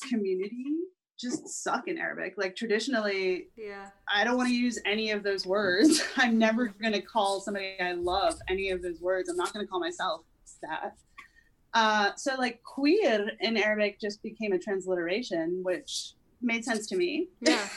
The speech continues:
Speaker 3: it does.
Speaker 1: <laughs> And,
Speaker 3: It, it
Speaker 1: you
Speaker 3: makes
Speaker 1: know,
Speaker 3: sense.
Speaker 1: I know
Speaker 3: Like,
Speaker 1: other people have,
Speaker 3: it was really
Speaker 1: you know.
Speaker 3: powerful to see that.
Speaker 1: And we ended up, like, so many people responded to it, and we ended up raising, you know, quite a bit of money for Ramadan and Masjid Al, Al Rabia in Chicago for that.
Speaker 2: Yeah, that's awesome.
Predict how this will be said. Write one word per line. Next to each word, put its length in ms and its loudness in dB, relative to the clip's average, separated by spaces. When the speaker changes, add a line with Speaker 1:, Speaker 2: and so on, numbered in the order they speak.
Speaker 3:
it 240 6
does. 220 8
Speaker 1:
<laughs> 220 6
And, 20 4
Speaker 3:
It, 140 4
it 120 0
Speaker 1:
you 40 -2
Speaker 3:
makes 200 2
Speaker 1:
know, 80 2
Speaker 3:
sense. 400 -4
Speaker 1:
I 120 4
know 140 6
Speaker 3:
Like, 200 6
Speaker 1:
other 100 -2
people 520 2
have, 100 2
Speaker 3:
it 80 -6
was 60 -10
really 180 -4
Speaker 1:
you 60 2
know. 160 4
Speaker 3:
powerful 320 -4
to 80 -12
see 220 -10
that. 240 -12
Speaker 1:
And 500 6
we 180 6
ended 260 6
up, 240 4
like, 200 -4
so 300 4
many 180 6
people 380 2
responded 400 2
to 100 0
it, 240 2
and 120 -4
we 100 -2
ended 160 -4
up 100 -8
raising, 680 -4
you 80 -10
know, 180 -2
quite 200 -2
a 40 -6
bit 120 -2
of 100 -4
money 380 0
for 400 -4
Ramadan 460 -4
and 160 -4
Masjid 340 -2
Al, 240 -6
Al 400 -8
Rabia 460 -2
in 100 -6
Chicago 480 -4
for 120 -6
that. 320 0
Speaker 2:
Yeah, 220 -12
that's 140 -20
awesome. 420 4